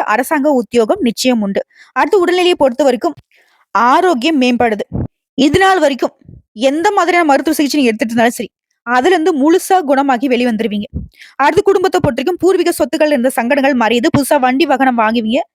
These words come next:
நவீன பொருட்களை வாங்குவீங்க. பிள்ளைகளால உங்களுடைய நிலை உயர்வை அடையும். அவர்களால குடும்பத்துல மகிழ்ச்சி அதிகரிக்கும்.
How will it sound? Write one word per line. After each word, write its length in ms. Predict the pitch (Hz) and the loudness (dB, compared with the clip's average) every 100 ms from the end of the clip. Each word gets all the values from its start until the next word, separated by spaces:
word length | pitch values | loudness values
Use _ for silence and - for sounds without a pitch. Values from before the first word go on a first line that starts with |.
| _ _ - | _ _ -4
நவீன 320 | 240 254 392 381 | 0 2 2 0
பொருட்களை 340 | 302 302 302 | -2 0 -2
வாங்குவீங்க. 380 | 254 226 233 269 302 | 0 -2 -2 -4 -2
பிள்ளைகளால 460 | 294 339 330 277 | 0 0 2 2
உங்களுடைய 180 | 294 240 | 0 0
நிலை 140 | 214 262 | 0 0
உயர்வை 280 | 233 240 269 | 0 0 0
அடையும். 340 | 233 208 220 302 _ _ _ - | -2 -2 -8 -12 _ _ _ -2
அவர்களால 480 | 247 349 349 294 330 | 0 2 2 2 0
குடும்பத்துல 340 | 302 277 269 | -2 -2 -2
மகிழ்ச்சி 360 | 233 226 294 - | -2 -2 -2 -2
அதிகரிக்கும். 440 | - 226 226 262 | -2 -2 -2 -4